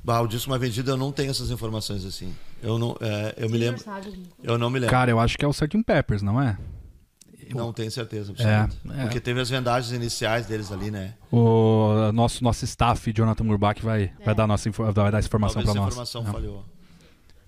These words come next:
Speaker 3: É o Sergeant Pepper's?
Speaker 1: É o Sergeant
Speaker 3: É.
Speaker 1: Pepper's? Não, beleza.
Speaker 3: Acho que tá entre os cinco mais da-, é, então não tá entre os
Speaker 2: E o
Speaker 3: cinco
Speaker 2: teu
Speaker 3: mais.
Speaker 2: preferido?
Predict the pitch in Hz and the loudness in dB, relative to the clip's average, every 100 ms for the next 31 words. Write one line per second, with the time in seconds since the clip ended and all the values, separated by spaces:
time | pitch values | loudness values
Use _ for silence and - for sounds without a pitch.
0 | - - - - - 120 117 107 131 151 | -20 -20 -20 -18 -6 -4 0 2 2 2
1 | 110 135 127 135 101 95 104 - - - | -2 -4 -6 -2 0 0 -2 -6 -10 -16
2 | - - - - - 101 110 107 101 - | -18 -20 -18 -16 -12 -10 -8 -6 -8 -10
3 | - - - 117 127 120 123 127 147 135 | -8 -4 0 0 0 -2 -4 -2 0 2
4 | 135 127 117 117 113 107 _ _ _ _ | 2 0 -6 -12 -14 -16 _ _ _ _
5 | 120 123 - 123 139 127 107 120 - 120 | -14 -6 0 0 0 0 0 0 0 2
6 | 143 117 101 226 226 | 2 2 0 -4 -10